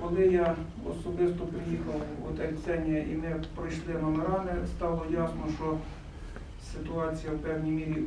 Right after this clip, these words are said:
ускладнюється, м, кількістю, е, тих, які, е, мають скарги на здоров'я. Була посилена кількість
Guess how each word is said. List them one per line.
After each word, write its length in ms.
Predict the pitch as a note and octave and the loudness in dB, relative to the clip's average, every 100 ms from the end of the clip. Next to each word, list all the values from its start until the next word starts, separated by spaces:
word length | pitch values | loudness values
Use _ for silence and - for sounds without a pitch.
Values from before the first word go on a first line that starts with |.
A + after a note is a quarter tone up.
| - - | -2 -6
ускладнюється, 840 | - E3+ E3 D#3 D#3 D#3 D#3 D#3+ D3+ - - - - | -2 2 2 2 2 2 2 0 0 0 -6 -8 -4
м, 160 | C3 E3 | -4 0
кількістю, 520 | F3 F3 - D#3+ - D3+ D3 C#3+ - | 4 4 4 -2 -4 -4 -2 -2 -2
е, 20 | - | -2
тих, 160 | F3 E3+ D3+ D3 | 4 4 2 -4
які, 180 | - D#3 C#3+ | -2 0 0
е, 240 | C#3 - - - - - - - - - - - - - - - | 0 -2 -4 -4 -4 -4 -4 -4 -6 -6 -6 -8 -10 -12 -8 -2
мають 340 | D#4 D4 D4+ - - | 0 0 -2 -6 -6
скарги 380 | - - - F3+ - - - - - - | -2 -2 -2 -4 -6 -8 -8 -8 -6 -2
на 60 | |
здоров'я. 400 | E3+ F3 F3+ F3+ E3+ E3 | 0 2 4 4 2 0
Була 180 | E3 E3+ | 0 2
посилена 680 | E3 E3 - F3 D#3+ D#3 D3+ D4+ - - - - - - - - - - - | 2 0 0 2 4 4 2 0 -6 -8 -8 -8 -8 -8 -8 -6 -6 -4 2
кількість 560 | F#3+ E3 - C#3+ - | 2 2 0 -4 -4